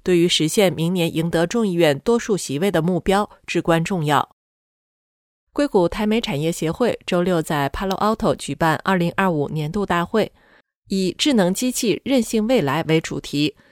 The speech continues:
吸引超过二百四十位台湾和硅谷的科技精英，聚焦人工智能和机器人产业的发展趋势。年会主席刘佳宁说，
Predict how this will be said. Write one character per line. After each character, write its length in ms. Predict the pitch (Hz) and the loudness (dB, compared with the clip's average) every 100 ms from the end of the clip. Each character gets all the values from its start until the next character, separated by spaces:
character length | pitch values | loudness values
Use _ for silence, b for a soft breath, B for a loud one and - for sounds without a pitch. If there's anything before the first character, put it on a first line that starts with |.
| b | b
吸 220 | - 196 | -8 -2
引 160 | 185 147 | 0 0
超 180 | - 185 | -2 0
过 180 | 190 180 | 2 2
二 160 | 233 | 0
百 160 | 208 143 | -2 -4
四 220 | - 269 | -2 -4
十 160 | - 143 | -2 0
位 220 | 156 - | 0 0
台 200 | - 156 | -6 -4
湾 220 | 147 196 | -2 -2
和 280 | 208 151 143 | -2 0 0
硅 180 | - 196 | 2 0
谷 200 | - 139 | 0 -2
的 180 | 135 131 | -2 -4
科 180 | - 185 | -2 -2
技 160 | 185 | -2
精 240 | 151 185 190 | -2 -2 0
英， 160 | 196 - b b b b | 0 -2 b b b b
聚 180 | - 262 | -4 0
焦 160 | 254 269 | 2 2
人 160 | 214 | 2
工 200 | 220 269 | 0 -2
智 160 | 269 254 | 0 -2
能 180 | 135 147 | 0 -2
和 180 | 151 151 | 0 0
机 180 | - | 0
器 180 | 139 - | -4 -2
人 220 | 160 147 | 0 0
产 220 | - - 123 | -4 -6 -2
业 140 | 165 | 0
的 160 | 160 139 | 0 -2
发 200 | 190 185 | -2 -2
展 160 | 147 | -4
趋 200 | 117 165 | -4 -4
势。 280 | 170 - 156 b b b b b b b | -2 -2 -2 b b b b b b b
年 120 | - 233 | -2 0
会 160 | 311 | 0
主 180 | - 147 | 0 -2
席 240 | - 160 | 0 0
刘 220 | 175 170 175 | 0 0 0
佳 200 | 220 240 | 0 -2
宁 200 | 147 151 | -4 -2
说， 320 | - 151 | 2 2